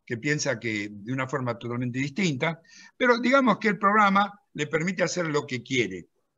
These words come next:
Acá, el, en el, en el caso este particular, lo que le dice,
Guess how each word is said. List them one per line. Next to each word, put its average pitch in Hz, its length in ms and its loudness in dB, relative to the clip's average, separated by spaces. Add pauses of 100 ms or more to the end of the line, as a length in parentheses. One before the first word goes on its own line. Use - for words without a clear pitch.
(240)
Acá, 240 340 2
el, 151 440 -2
en 143 160 -4
el, 131 360 -2
en 131 120 -6
el 131 100 -6
caso 220 280 0
este 202 180 -2
particular, 175 840 2 (360)
lo 120 160 -6
que 127 100 -6
le 131 140 -2
dice, 175 500 -2